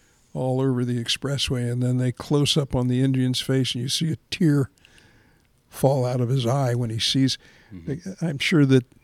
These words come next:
Speaker 1: that the old game wardens that I idolized would feel the same way,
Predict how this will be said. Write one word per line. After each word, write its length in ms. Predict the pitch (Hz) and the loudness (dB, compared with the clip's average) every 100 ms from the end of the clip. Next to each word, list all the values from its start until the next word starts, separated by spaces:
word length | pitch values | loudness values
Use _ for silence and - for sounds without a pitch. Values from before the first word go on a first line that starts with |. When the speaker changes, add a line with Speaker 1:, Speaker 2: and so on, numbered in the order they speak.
| - - - - | -20 -20 -20 -2
Speaker 1:
that 220 | 135 - | -2 0
the 120 | 127 | 2
old 260 | 131 131 117 | 6 4 4
game 280 | 131 127 127 | 4 4 4
wardens 400 | 127 127 120 131 | 4 4 2 0
that 140 | 120 | 0
I 320 | 120 120 127 | -2 -2 -2
idolized 640 | 131 127 123 123 120 - - _ _ - _ _ | 0 0 2 2 0 -4 -14 _ _ -20 _ _
would 160 | 147 127 | -4 -2
feel 240 | - 131 | 0 0
the 100 | 123 123 | 0 -2
same 340 | - 123 113 | -2 0 0
way, 320 | 117 117 117 | 0 0 0